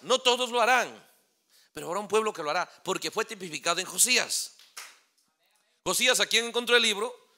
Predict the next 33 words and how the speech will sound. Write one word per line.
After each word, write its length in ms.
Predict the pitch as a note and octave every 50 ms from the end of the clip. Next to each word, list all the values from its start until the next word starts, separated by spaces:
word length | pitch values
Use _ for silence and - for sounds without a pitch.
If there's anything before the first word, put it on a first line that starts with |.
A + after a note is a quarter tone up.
| _ _ _ _ -
¿se 140 | - -
da 120 | G3+ G#3 G3+
cuenta? 380 | G3+ G3+ G3+ F#3 A3 A3+ - - _ _ _ -
Él 340 | - G3 G#3 G3+ - - - _ _ _ _ _ _ _ _ _ _ _
no 140 | D3 F#3+ F3+
pudo, 260 | F#3 G3 G3+ F3+ D#3+
no 120 | E3+ G3 D#3+
pudo, 320 | F#3+ G#3 G3 G3 G3 F3+
no 120 | F#3+ G3+
pudo 260 | F#3+ G3 G#3 G3 G#3 F#3+
dejarse 320 | F3+ - F#3 F3+ - F3+
llevar 180 | F3+ G3 F#3+ F#3+
por 80 | G3
la 80 | F#3+ F#3+
corriente 340 | G3+ G3 F#3+ G3 F3+ G#3 G3+
en 80 | F3+
la 100 | F3 E3
que 100 | - D#3+
operó 220 | D3+ - D#3 D3 D3
su 180 | - D3+ C3+
padre, 340 | - G3 A3 A3 G#3 F3 D3+
su 100 | - C#3+
abuelo 460 | C#3 C3+ D3+ F#3+ G#3+ A3 G#3 F#3 F#3
y 60 | E3+
todo 240 | D3 - F#3 F#3+ F3+
el, 180 | E3 D3+ C3+ - - - - _
el 100 | - C#3
reino 340 | D#3 E3 G3 A3+ A3 G3+ F3+
que 100 | - E3+
había 160 | E3+ F3+ F#3
en 40 | G3+
su 140 | - G#3+ A3+
día. 300 | B3+ C4+ A#3+ F#3+ C3